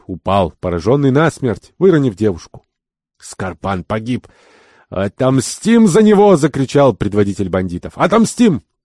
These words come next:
Нападавшие бросились на Керабана и его друзей с яростью, перед которой невозможно было устоять. Зажатые со всех сторон путешественники почти не могли пользоваться оружием. «Амазия!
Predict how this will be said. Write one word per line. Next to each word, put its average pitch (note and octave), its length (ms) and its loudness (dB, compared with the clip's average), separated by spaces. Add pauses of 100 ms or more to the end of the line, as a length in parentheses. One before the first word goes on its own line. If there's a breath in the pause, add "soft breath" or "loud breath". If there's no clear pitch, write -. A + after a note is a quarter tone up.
(640)
Нападавшие B2+ 800 -2
бросились B2 640 -2
на G#2+ 100 -4
Керабана A2+ 540 0
и G2+ 60 -2
его F#2 180 -2
друзей F2+ 420 -4
с - 140 -12
яростью, F#2+ 520 -4
перед F2 280 -10
которой C#3 340 -6
невозможно C3 640 -2
было A#2+ 180 -6
устоять. - 640 -12 (480 loud breath)
Зажатые C#3 680 2
со C#3+ 160 2
всех F3+ 220 0
сторон E3 340 2
путешественники C#3+ 680 -6
почти B2 380 -2
не D#3+ 80 -2
могли D3 360 -2
пользоваться C#3+ 580 -4
оружием. C3 400 -10 (480)
«Амазия! A2+ 640 0